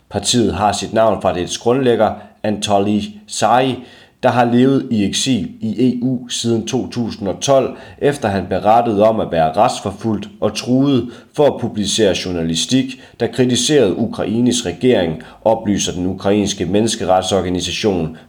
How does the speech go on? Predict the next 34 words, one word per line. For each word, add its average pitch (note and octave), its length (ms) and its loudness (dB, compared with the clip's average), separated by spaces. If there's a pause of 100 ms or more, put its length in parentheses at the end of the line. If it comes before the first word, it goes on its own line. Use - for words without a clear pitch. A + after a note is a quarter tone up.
K - 60 -4
H F#2+ 260 0 (320)
P - 60 -4 (360)
G. G2+ 260 0 (1500)
Fra D3 140 0
sit - 320 -4
eksil B2+ 540 -2
i G#2+ 140 2
Europa G2 500 2
stillede F#2+ 420 0
Shari B2 460 2 (260)
op C#3 260 0 (120)
til G#2+ 120 -2
sidste C3+ 380 -2
parlamentsvalg G2+ 880 2
i G2 260 -2
Ukraine G#2+ 680 0 (200)
som C3 220 0
en D#3+ 100 4
af C#3 80 4
de C3 120 -2
eneste E3+ 400 0
oppositionskræfter, G2+ 1200 -2 (260)
da A#2+ 100 4
regeringen B2 520 2
jo F#2 100 0
forbød C3 460 0 (160)
alle C3 280 4
kommunistiske A2+ 880 -2
partier F2+ 520 0
i D2 160 -2
to G2 240 -2
tusind G2 380 -6
og A#2 80 0